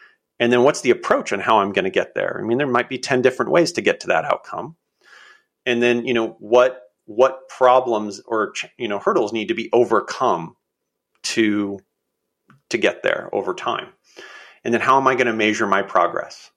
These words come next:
right? These are just fundamentals. These are the foundational elements of strategy, business strategy, product strategy, personal strategy. You have, you know, people like Tony Robbins talk about it, you know, understanding, you know, your purpose, understanding what you want,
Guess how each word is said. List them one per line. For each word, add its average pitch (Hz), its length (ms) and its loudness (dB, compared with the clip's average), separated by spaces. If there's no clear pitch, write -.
right? 123 120 -4
These 151 200 -2
are 165 40 4
just 170 200 -4
fundamentals. 135 640 0
These 113 160 2
are 113 40 0
the 110 80 4
foundational 113 720 0
elements 101 420 -4
of - 80 -14
strategy, 90 680 -6
business 117 300 2
strategy, 104 520 0
product 110 440 2
strategy, 104 680 -2
personal 117 460 -2
strategy. 107 640 -2
You 104 140 -8
have, 104 360 0
you 117 100 -10
know, 104 120 -6
people 117 300 -2
like 104 200 2
Tony 117 220 0
Robbins 107 400 2
talk 107 260 0
about 104 260 0
it, - 100 -4
you 110 60 -10
know, 101 160 -4
understanding, 110 640 -2
you 107 80 -4
know, 101 140 0
your 104 180 -2
purpose, 110 580 0
understanding 107 540 -4
what 117 180 2
you 110 140 -6
want, 104 540 -4